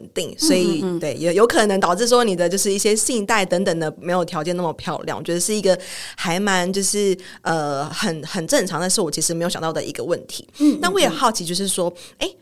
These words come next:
Speaker 1: 那如果以就是假设说我们今天用名义雇主的方式，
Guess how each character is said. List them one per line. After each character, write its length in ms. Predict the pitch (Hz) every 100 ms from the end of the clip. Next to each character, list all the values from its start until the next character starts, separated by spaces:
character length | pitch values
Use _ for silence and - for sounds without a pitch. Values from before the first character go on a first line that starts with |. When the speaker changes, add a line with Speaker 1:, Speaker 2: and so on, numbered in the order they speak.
| -
Speaker 1:
那 120 | 392
如 200 | 240 202
果 200 | 190 185
以 120 | 208
就 140 | 156 185
是 240 | 202 208 -
假 140 | 165
设 80 | 170
说 120 | 226
我 60 | 185
们 160 | 139 147
今 160 | 180
天 260 | 180 190 180
用 220 | 196 180
名 160 | 165 175
义 100 | 240
雇 200 | 247 226
主 100 | -
的 140 | -
方 260 | - 139 139
式， 260 | - 175